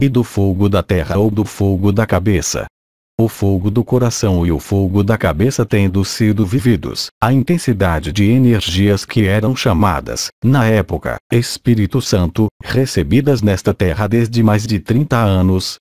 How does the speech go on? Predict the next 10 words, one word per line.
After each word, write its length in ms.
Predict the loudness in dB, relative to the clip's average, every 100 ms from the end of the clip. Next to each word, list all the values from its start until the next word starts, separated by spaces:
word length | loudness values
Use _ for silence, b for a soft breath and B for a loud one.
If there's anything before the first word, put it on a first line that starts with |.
| -2
permitiram 840 | 0 2 0 -2 0 0 2 2
liberar 440 | 2 2 0 0 0
os 100 | -2
canais 600 | 0 0 2 0 -2 -4
e 80 | -4
permitir 680 | 0 0 2 -2 0 0 2
ao 80 | 0
fogo 480 | -2 -2 0 0 0
da 120 | 0
terra 460 | 0 -2 -2 -6